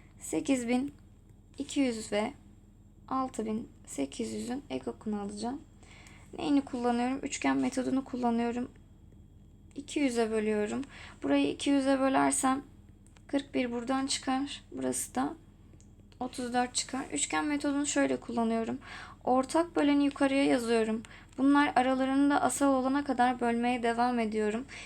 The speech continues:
İki yüze böldüğüm zaman bunların aralarında asal olduğunu görüyorum. Çünkü kırk bir sayısı nedir? Asal bir sayıdır. Bir tanesini asal bulmanız yeterli aslında. O yüzden bununla, bunu buldum. Demek ki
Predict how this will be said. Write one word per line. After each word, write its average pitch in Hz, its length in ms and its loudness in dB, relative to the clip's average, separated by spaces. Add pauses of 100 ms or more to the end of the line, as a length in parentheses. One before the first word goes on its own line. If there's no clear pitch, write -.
(120)
İki - 240 -2
yüze 285 280 2
böldüğüm 262 360 0
zaman 262 280 2
bunların 254 280 2
aralarında 240 480 2
asal 262 300 2
olduğunu 240 360 0 (340)
görüyorum. 240 500 0 (300)
Çünkü 262 280 -2
kırk - 280 -2
bir 277 60 2
sayısı 247 440 -2
nedir? 254 280 2 (380)
Asal 240 360 2
bir 220 60 -4
sayıdır. 226 560 -2
Bir 285 100 -2
tanesini 247 480 0
asal 240 400 2
bulmanız 220 400 0
yeterli 220 480 0
aslında. 208 600 -2 (720)
O 269 120 8
yüzden 294 360 2 (140)
bununla, 285 520 4
bunu 269 340 2
buldum. 214 360 0 (380)
Demek 302 360 2
ki 349 260 4